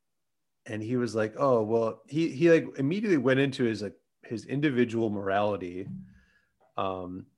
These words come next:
which is something that a lot of people picked up on, that somehow, like, there's a individual path to doing, to being a left media figure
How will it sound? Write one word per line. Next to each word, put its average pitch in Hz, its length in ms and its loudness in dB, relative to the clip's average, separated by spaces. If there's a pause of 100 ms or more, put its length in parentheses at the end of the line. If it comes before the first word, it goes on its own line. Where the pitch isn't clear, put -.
(140)
which 110 140 -8
is 123 100 -6
something 131 240 2
that 123 80 6
a - 20 8
lot 117 180 4
of 104 60 -6
people 107 240 -2
picked - 260 -6
up 101 200 -2
on, 90 300 -8 (1300)
that 120 260 2
somehow, 143 520 6
like, 110 360 2 (320)
there's 117 260 0
a 107 180 0 (460)
individual 127 760 2
path 101 500 -2 (1200)
to 120 100 -6
doing, 110 720 0 (800)
to - 80 -10
being 147 260 4
a 135 60 4
left 117 480 2
media 110 320 0
figure 95 560 -6